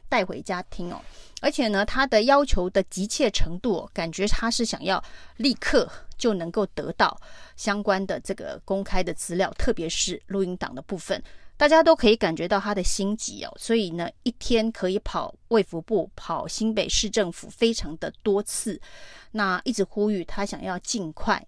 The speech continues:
拿到。那想起“尽快”这两个字哦，我就看到了这个声明当中所写的，四月底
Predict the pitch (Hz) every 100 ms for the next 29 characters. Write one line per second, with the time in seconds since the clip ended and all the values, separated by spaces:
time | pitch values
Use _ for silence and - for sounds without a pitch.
0 | - 151 - - 156 - - - - -
1 | - 285 254 220 - - 202 262 196 -
2 | 277 208 - 214 202 180 - 151 - 180
3 | 151 - - 180 180 262 214 - - -
4 | 294 208 180 185 120 - 202 185 - 226
5 | 214 156 175 185 185 180 196 - 170 202
6 | - - - - - - - - - 294
7 | 240 226 226 - 131